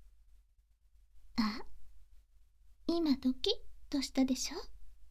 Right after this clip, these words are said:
<laughs> そういうところは昔と変わってないわよね。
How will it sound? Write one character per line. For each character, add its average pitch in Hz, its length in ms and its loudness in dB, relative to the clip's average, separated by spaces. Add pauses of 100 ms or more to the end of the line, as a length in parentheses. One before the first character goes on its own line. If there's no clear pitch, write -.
(520)
<laughs> - 1200 0
そ 392 300 12
う 403 40 12
い 392 200 12
う 381 40 6
と 370 140 8
こ 392 120 8
ろ 415 100 12
は 339 80 8
昔 262 340 8
と 277 100 4
変 277 140 6
わ 302 80 10
っ 302 60 2
て 330 100 4
な 359 160 8
い 370 80 6
わ 330 40 2
よ 220 180 4
ね。 302 120 6